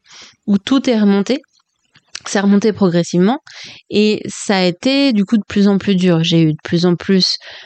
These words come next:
d'images qui revenaient pendant les relations sexuelles et en fait, globalement, dans toute ma vie d'adulte, j'avais jamais eu vraiment de plaisir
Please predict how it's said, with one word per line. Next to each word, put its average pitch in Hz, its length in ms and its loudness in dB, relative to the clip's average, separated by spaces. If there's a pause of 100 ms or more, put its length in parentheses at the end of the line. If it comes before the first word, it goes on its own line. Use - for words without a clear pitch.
d'images 214 580 2
qui - 120 -4
revenaient 180 360 2
pendant 175 300 0
les 170 120 0
relations 170 380 -4
sexuelles 214 560 -2 (560)
et 220 400 0
en - 80 -4
fait, 220 240 0
globalement, 208 800 2
dans 175 480 0 (600)
toute - 280 -4
ma 202 160 0
vie 208 240 2
d'adulte, 196 560 -2 (400)
j'avais 202 320 -2
jamais 254 380 0
eu 233 240 4 (160)
vraiment 190 340 2
de 180 160 2
plaisir 214 680 2